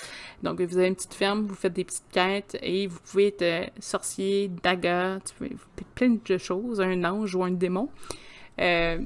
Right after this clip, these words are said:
et au lieu de juste mettre de l'eau sur vos plantes, vous pouvez faire, euh, invoquer des, des nuages, tout ça, c'est cute. Euh, <laughs> puis il y a beaucoup, beaucoup de, des attributs, c'est des chapeaux de sorcière, des trucs comme ça, c'est vraiment le fun, ça fait changement un petit peu.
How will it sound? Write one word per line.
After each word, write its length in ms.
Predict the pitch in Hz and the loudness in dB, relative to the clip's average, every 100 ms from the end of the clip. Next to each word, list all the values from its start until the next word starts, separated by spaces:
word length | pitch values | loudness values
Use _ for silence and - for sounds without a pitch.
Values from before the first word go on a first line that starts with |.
| - | 0
et 340 | 202 226 233 | 2 2 4
au 60 | 214 | 2
lieu 160 | 202 240 | 2 4
de 280 | 202 185 | 6 6
juste 500 | 185 233 - - - - - - - | 6 2 -2 -4 -8 -14 -20 -20 -10
mettre 260 | 196 208 196 | -2 -2 2
de 80 | 185 | 4
l'eau 160 | 190 | 4
sur 160 | 220 202 | 2 0
vos 140 | 180 | 0
plantes, 300 | 175 185 208 | 0 0 0
vous 100 | 196 - | -4 -2
pouvez 160 | 190 | -2
faire, 320 | 196 190 190 180 | 0 0 0 -2
euh, 260 | 170 - - | -4 -4 -2
invoquer 440 | 190 185 185 208 | 0 0 -2 -4
des, 320 | 180 170 - - - - - | -2 -2 -2 -6 -18 -6 0
des 80 | |
nuages, 480 | 175 160 160 170 170 | 0 0 -2 -4 -8
tout 60 | - | -10
ça, 180 | - 294 | -6 -4
c'est 160 | - | -2
cute. 320 | 254 240 262 - - - - - | -2 -4 -6 -10 -16 -16 -8 0
Euh, 540 | 185 185 190 190 - - | 2 2 2 -2 -4 -4
<laughs> 80 | - 220 - | -4 -4 -6
puis 100 | - | -2
il 60 | 226 | 4
y 60 | |
a 40 | 233 | 4
beaucoup, 280 | 233 247 285 | 4 4 4
beaucoup 320 | 269 294 294 | 4 2 2
de, 340 | 226 202 107 - 262 | 4 4 2 -2 4
des 200 | 233 208 | 6 8
attributs, 520 | 208 226 190 220 254 | 4 2 0 2 2
c'est 160 | - | 2
des 100 | 180 | -4
chapeaux 320 | 185 - 208 233 | 0 2 2 0
de 80 | |
sorcière, 560 | - - - 196 220 226 | -4 -2 2 4 4 2
des 100 | 190 | 0
trucs 120 | - | 0
comme 80 | 208 | -2
ça, 140 | - - | -2 -2
c'est 100 | 233 | 0
vraiment 300 | 190 233 220 | 2 4 4
le 40 | |
fun, 200 | - 262 - - - - | 0 -6 -8 -18 -10 -2
ça 120 | 190 | 2
fait 100 | 208 | 2
changement 300 | 196 - 185 | 2 0 -2
un 80 | 185 | -6
petit 140 | - | 0
peu. 180 | 233 | 0